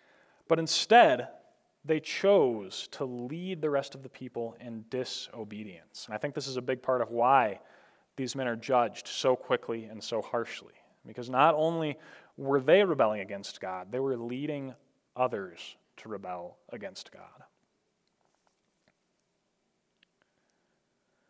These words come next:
And so verse nineteen ends. It says, "The glory of the Lord appeared to all the congregation." That God's glory appeared in some way,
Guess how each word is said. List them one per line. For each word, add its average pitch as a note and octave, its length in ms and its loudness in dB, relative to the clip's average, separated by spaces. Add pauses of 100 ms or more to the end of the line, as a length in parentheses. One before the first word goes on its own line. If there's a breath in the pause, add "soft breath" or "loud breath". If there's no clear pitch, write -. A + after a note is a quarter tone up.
(920)
And C#3 100 -6
so F3 140 8
verse F3+ 200 4
nineteen F#3+ 380 0
ends. D3 400 -2
It G#2 60 -14
says, C3+ 240 -6
"The C3+ 180 -6
glory E3 760 4
of C#3+ 200 -10
the C#3 80 -2
Lord A#2 680 -2
appeared C3 720 -4 (300)
to A2+ 180 -10
all G#2+ 220 2
the G#2+ 80 -6
congregation." G2+ 720 -10 (640 soft breath)
That A#2+ 260 -8
God's C3+ 640 4
glory C#3+ 480 2
appeared C3+ 420 -2
in A2 100 -8
some D3+ 340 -2
way, C3 260 0